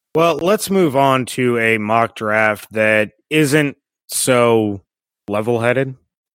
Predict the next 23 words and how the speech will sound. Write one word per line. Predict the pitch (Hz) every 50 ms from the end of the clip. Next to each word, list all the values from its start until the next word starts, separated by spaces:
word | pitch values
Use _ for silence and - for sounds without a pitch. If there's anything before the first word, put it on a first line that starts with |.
| _ _ _ _ _ _ _ -
I | 110 101
guess | 101 107 104 - -
is | 107 92 -
the | 107
best | 98 107 107 - -
way | 113 107
to | 104 107
go | 92 107 107
about | 110 98 104 113 117
it. | 127 131 - _ _
Uh, | - 147 156 165 165 165 165 170 165
Jason | 160 139 135 180 220 233 208 240 226 208
McIntyre | 196 208 226 - 202 170 127 131 131 131 120 117 127 147 156 147 _ _ _ _ -
of | - 127 113
Fox | - 143 139 143 139 -
Sports | - - 143 139 135 143 151 143 - -
released | 135 131 135 135 135 135 131 127 117 - - - _ _ _ -
a | 131 131 123 123 117 113
mock | 107 107 113 117 120 117 - -
draft | - 120 117 113 120 135 - - - - -
on | 127 123 123 117 113 113 110 110 110 104
February | - - 135 131 139 156 151 147 147 139
twenty-eighth. | - - 139 135 143 147 139 120 117 127 - - - _